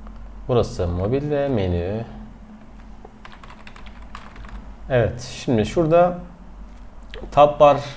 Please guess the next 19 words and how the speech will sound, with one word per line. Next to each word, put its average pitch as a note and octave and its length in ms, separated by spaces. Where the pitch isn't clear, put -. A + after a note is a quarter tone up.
şey, - 300
tab B2 260
bar G2 160
demişim. F#2 300
Tab C#3+ 260
menü D3 180
gibi C3 320
bir B2+ 80
kısım B2 320
var. C#3+ 180
Onu C#3 220
burada C#3+ 440
kaldırmamız C3 600
gerekecek. G2 480
Sadece G#2 460
burası E3+ 380
sepete B2+ 440
ait G2 260
olacak. F#2 380